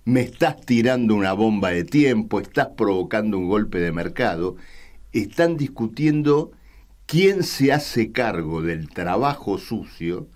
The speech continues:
de trasladarle esta crisis y esta hipoteca a los trabajadores. Este es el verdadero debate. Lo que aparece como un dos mil veintitrés electoral,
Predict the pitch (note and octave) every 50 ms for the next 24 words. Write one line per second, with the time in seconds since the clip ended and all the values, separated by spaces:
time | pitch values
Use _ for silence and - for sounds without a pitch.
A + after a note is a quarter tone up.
0 | - - - - _ _ - - - - - E2 G#2 G#2 G2 - A#2 A2 G#2+ G2
1 | F2+ F#2 F#2+ F#2+ F#2+ G2+ A#2+ C3+ C#3 C3+ C3 C3 C3 C#3 D3 D3 - - - -
2 | - - _ - - - E3+ D3 - - C3 A#2 A2 - - B2 B2+ C3+ C3+ -
3 | C3+ B2+ - - G#2 G2+ G2+ - - G2+ F2+ F2+ D2 D#2+ E2+ D#2 - - F2+ F2+
4 | F2 - - F#2 G2+ C#3 - - - - - - - - - - - - F#2+ F2+
5 | F2+ E2 - - E2 D#2+ D#2 D2 C#2+ - - D#2 E2 E2 D2+ C#2 D2+ - - -
6 | - - - - - - - - - - - G#3+ E3+ - - F3+ E3 - - B2
7 | A#2 A2 G#2+ G#2 G2 G2+ G2+ G2+ A#2 C3+ C3+ A#2+ G#2 F#2+ F2+ F#2 G#2 - E2+ D2
8 | - - E2 D#2+ - - - - - - - - - - D3 D3+ E3 E3 D3+ -
9 | - D#3 E3 D#3 D3+ D3+ - D#3+ F3 G3+ F3+ - - E3+ D3+ - - A#2+ A#2 A#2+
10 | B2 A#2+ A#2+ C3+ D3 D3 - C3+ A#2 - A#2+ B2 C#3 D3+ D3 C3+ A#2 A#2 A2 G#2
11 | G2 F#2 - G2 F2+ F2+ - - G2+ G#2 G2+ F#2 - - - - - - - -
12 | - - - - G2+ G2 F#2+ F#2 E2 - - - F#2 F2 F#2 G2+ A#2 A#2+ A#2+ A2+
13 | A2 G2+ F#2 F2+ F2+ F2+ -